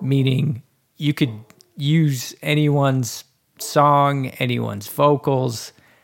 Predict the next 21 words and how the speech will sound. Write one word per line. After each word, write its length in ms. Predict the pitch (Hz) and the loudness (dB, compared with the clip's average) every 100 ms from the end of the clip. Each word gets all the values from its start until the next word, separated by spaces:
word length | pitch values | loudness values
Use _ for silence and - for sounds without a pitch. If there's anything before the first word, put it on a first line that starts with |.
| _ _ | _ _
and 220 | 131 113 | -4 -4
put 160 | - 143 | -2 0
it 160 | 139 135 | 2 2
up 200 | 127 - | 0 0
there, 540 | 123 120 117 110 117 | 2 2 2 -2 -6
and 180 | - 113 | -6 -4
you're 120 | 113 | -2
not 220 | 113 117 117 | -2 -2 -2
gonna 140 | 113 | -4
get 160 | 110 110 | -4 -4
any 200 | 107 104 | -6 -4
copyright 540 | 120 113 117 110 110 | -2 -2 -4 -6 -6
strikes. 500 | - 120 110 110 - | -6 -4 -4 -4 -6
Like, 160 | 113 110 | -8 -8
if 100 | 104 | -10
you 60 | |
try 180 | - 120 | -4 -2
to 100 | 107 | -2
do 200 | 110 110 | -4 -4
that 260 | 107 107 104 | -4 -4 -4
on 320 | 101 98 | -6 -8